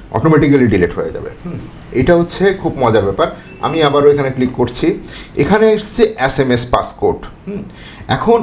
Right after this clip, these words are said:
আপনি এই মেলটাকে আপনি পাঠালেন, পাঠানোর পরে আমি এই ক্লিক করার পরে এখানে একটা এসএমএস পাসকোড আছে। এসএমএস পাসকোড হচ্ছে আমি যদি কোনো প্রকার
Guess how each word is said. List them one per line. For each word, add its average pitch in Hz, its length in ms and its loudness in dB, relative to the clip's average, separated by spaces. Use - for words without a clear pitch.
আপনি 190 340 2
এই 175 280 4
মেলটাকে 190 680 2
আপনি 120 280 -2
পাঠালেন, 135 360 -2
পাঠানোর 135 400 -2
পরে 139 160 0
আমি 127 220 -2
এই 127 260 0
ক্লিক 127 200 0
করার 131 220 2
পরে 143 180 -2
এখানে 139 200 -2
একটা 139 160 -4
এসএমএস 117 540 -2
পাসকোড 98 400 0
আছে। - 200 -6
এসএমএস 170 300 2
পাসকোড 160 380 -2
হচ্ছে 208 280 2
আমি 156 280 2
যদি 165 260 2
কোনো 135 220 0
প্রকার 127 380 0